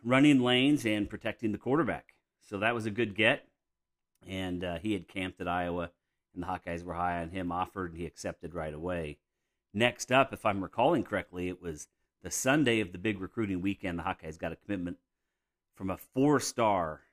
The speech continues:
very talented offensive lineman, Trevor Locke from Indianapolis. Just another big guy, a high school kid at six six, two hundred and eighty-five pounds, probably still growing.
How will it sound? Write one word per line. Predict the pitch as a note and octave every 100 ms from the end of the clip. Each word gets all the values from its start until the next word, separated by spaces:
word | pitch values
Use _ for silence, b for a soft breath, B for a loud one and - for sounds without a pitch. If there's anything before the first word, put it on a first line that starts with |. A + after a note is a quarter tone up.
| _ _ _ _ -
very | A2+ A2+ F#2+
talented | - G#2+ G2+ F#2 F2+
offensive | F#2 F2+ F2 F2 F2
lineman, | F2+ F#2 E2 D2+
Trevor | - G2 F2+
Locke | E2+ F2 F2
from | - D#2 D2 _ _ _ -
Indianapolis. | A2+ A2 F#2 G2 G#2 G2+ F#2+ - _ _ _ _ _
Just | C#3+ C3
another | G2 G2 A2+ G#2
big | E2+ G#2+ G#2 -
guy, | A#2+ F#2+
a | D#2+
high | - B2
school | - - G2+
kid | - A2 G2 - _ _ _ _ _ -
at | - - -
six | - C3+ -
six, | - - G#2 - - - - _ _ _ -
two | - A#2
hundred | A2+ G2
and | F#2+
eighty-five | F#2+ F2+ F#2+ F2+ -
pounds, | - F2+ F2 E2+ E2+ -
probably | A#2 G#2+ G2+ G2+
still | F2 - F#2+
growing. | F2 E2 F2 D#2 D2 C#2